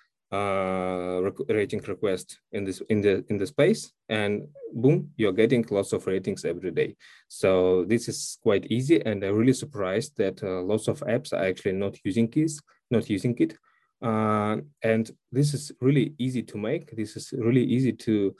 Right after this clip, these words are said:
uh, deploy. And finally, you will get lots of positive ratings, lots of positive reviews,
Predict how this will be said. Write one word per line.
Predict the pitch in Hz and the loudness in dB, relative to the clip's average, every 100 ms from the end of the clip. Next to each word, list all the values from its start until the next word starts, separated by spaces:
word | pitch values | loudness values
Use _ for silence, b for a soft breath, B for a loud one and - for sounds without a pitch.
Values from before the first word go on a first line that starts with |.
| b b 110 | b b -6
uh, | 101 | -4
deploy. | 95 - 117 143 190 - - | -4 0 4 6 4 -2 -4
And | 110 107 104 | 0 2 0
finally, | - 107 117 131 | 0 2 4 4
you | 107 98 | 2 0
will | 92 | -2
get | 107 104 104 | 0 -2 -2
lots | 104 101 | -4 -4
of | 95 - _ | -8 -10 _
positive | 104 98 95 87 | -4 -2 -2 -2
ratings, | 98 98 110 104 - | 0 0 0 -2 0
lots | 98 - | -2 -2
of | - | -6
positive | 113 98 - 98 104 | -4 -4 -4 -6 -6
reviews, | 92 95 127 147 | -4 2 4 2